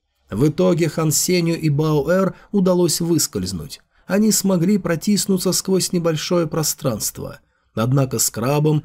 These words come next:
было очень сложно. Острые клешни существа снова оказались направлены на Хан Сеня. Юноше пришлось сменить направление, из-за этого он упустил свой шанс на побег.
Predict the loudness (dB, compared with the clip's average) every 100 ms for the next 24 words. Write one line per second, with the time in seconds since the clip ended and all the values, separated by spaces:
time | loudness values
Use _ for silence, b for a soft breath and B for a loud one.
0 | b -2 2 4 2 0 -4 -4 -6 -4
1 | -4 -4 -4 -6 -10 -14 -18 _ _ _
2 | _ _ 0 2 2 0 0 2 0 0
3 | -2 -2 -2 -2 -2 -4 -4 -2 -2 -2
4 | -8 B -4 0 2 2 0 -2 -2 0
5 | 2 2 0 -2 -2 -2 0 0 0 0
6 | -2 -2 -2 0 0 0 -2 -4 -10 -14
7 | -20 _ _ -10 -4 0 2 0 0 -2
8 | -4 -4 0 0 0 0 0 0 0 -4
9 | -2 -2 0 0 0 -2 -8 -12 b b
10 | 0 2 2 2 0 -2 -6 b b 2
11 | 2 2 -4 -2 0 0 0 0 0 -2
12 | -2 -2 -2 -2 -2 -2 -2 -6 -16